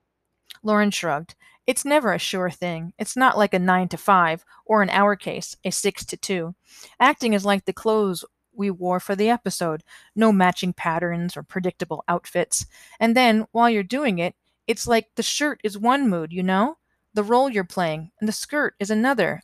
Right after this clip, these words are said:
Like, it's the mood you are really in. They will never match. You know, during that whole scene, I had to pee like a racehorse, and that it was six o'clock in the morning." "Well, I guess you are a good actress then.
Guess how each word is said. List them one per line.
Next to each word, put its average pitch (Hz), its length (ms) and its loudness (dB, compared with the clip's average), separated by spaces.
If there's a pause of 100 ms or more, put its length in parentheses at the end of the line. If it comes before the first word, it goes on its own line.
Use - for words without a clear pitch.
Like, 208 340 2
it's - 180 0
the 226 120 4
mood 247 460 2
you 220 160 0
are 202 100 4
really 220 360 2
in. 151 240 -6 (600)
They 240 100 4
will 254 140 2
never 254 280 4
match. - 540 -4 (380)
You 240 100 4
know, 269 340 4
during 233 220 2
that 220 180 2
whole 240 240 -2
scene, 208 360 0
I 226 120 2
had 220 200 -2
to 156 100 -4
pee 247 320 -4
like 196 180 2
a 165 80 -4
racehorse, 180 680 -4 (320)
and 240 100 2
that 220 120 6
it 196 80 2
was 185 120 -4
six - 300 0
o'clock 208 400 0
in 196 80 0
the 165 80 0
morning." 190 480 -2 (720)
"Well, 170 460 0
I 185 140 2
guess 180 280 -2
you 196 140 -8
are 220 220 4
a 214 40 0
good 175 200 -4
actress 160 480 -4
then. 151 320 -8